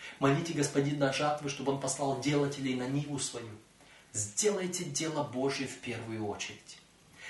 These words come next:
Спасите людей вначале, а потом будете устраивать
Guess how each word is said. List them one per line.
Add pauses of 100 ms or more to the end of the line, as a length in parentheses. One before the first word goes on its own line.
(100)
Спасите
людей
вначале, (1300)
а
потом (300)
будете
устраивать